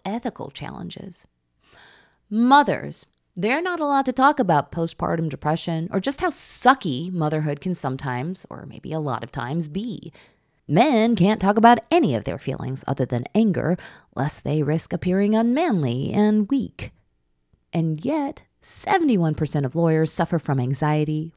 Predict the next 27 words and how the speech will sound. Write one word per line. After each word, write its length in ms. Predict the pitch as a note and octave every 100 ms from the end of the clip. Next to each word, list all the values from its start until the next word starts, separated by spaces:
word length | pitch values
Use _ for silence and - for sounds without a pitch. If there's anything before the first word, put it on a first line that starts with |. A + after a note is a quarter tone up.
| _
forty 320 | C4 C#4 C#4
percent 360 | B3+ G#3 - C#3+
from 140 | -
depression, 560 | B2 - D#3 D3+ D#3 D#3
and 200 | - F#3+
fifty 500 | - _ E4 D#4+ -
percent 420 | - E3 - C3+
of 120 | C3+ D3+
lawyers 400 | D3 D3 D3 D3+
say 160 | C#3+
they 160 | - G3
feel 400 | - E3+ E3 D#3+
a 140 | D3+
chronic 580 | C#3 - - A#3+ E4+ A3
sense 240 | - D#3 C3+
of 100 | A#2 _
failure, 520 | G3 G3+ G3+ G3+ G3 F#3+ - - _
self-doubt, 800 | - - A#3 A#3 - E3 D3 -
emotional 680 | D#3+ C#3+ D#3 B3 - A3+ G#3+
distress, 440 | G3+ - E3+ D#3
cynicism, 720 | - - B3+ C4 B3 A3+ A3+
negativity, 800 | G3 F#3+ C#4 - D#3+ C#3+ C#3 C#3+ - - _ -
and 120 | F3
an 120 | E3+
overall 340 | E3+ F3+ A#3+ A3+
decreased 640 | E3+ E3 - D#3 D3 - -
satisfaction 920 | - B2+ C3+ - C#3+ - C#3+ C#3 C#3+